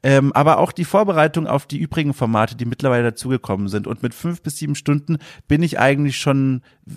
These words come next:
unten an der unteren Skala. Tendenziell sind es tatsächlich mehr. Ich habe das nochmal nachgerechnet. Und das bedeutet, ähm,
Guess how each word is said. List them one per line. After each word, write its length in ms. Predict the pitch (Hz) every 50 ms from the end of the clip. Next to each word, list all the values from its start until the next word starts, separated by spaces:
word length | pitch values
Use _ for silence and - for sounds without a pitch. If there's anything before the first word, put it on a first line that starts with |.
| - _ -
unten 480 | 170 175 214 208 - - 131 131 131 -
an 160 | - 123 127
der 120 | 127 123
unteren 380 | 151 160 185 - 175 139 123 120
Skala. 400 | - - - 107 110 123 135 135
Tendenziell 600 | 131 - 131 135 147 143 139 131 - 143 127 120
sind 180 | 113 117 113 -
es 80 | 107 -
tatsächlich 520 | - 113 - - 113 110 104 107 - -
mehr. 260 | 107 104 104 98 -
Ich 140 | 101 - -
habe 100 | 123 -
das 160 | - 123 -
nochmal 240 | 120 113 113 113 107
nachgerechnet. 760 | 104 101 110 117 - - - - - - - 123 123 135 - - - - - - - - - _
Und 300 | - 160 175 175 - - - -
das 120 | 170 170
bedeutet, 640 | - 190 175 180 180 208 233 233 240 233 233 - - -
ähm, 340 | - 165 165 170 175 170